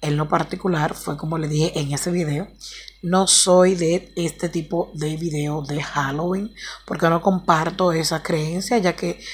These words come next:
como les digo, soy dominicana, no sé bien sobre esta, esta práctica de decoración de Halloween ni nada de esto.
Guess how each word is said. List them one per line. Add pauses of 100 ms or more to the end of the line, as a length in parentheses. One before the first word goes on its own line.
(140)
como
les
digo,
soy
dominicana,
no
sé
bien (240)
sobre
esta, (1120)
esta
práctica (380)
de
decoración
de
Halloween
ni
nada
de
esto.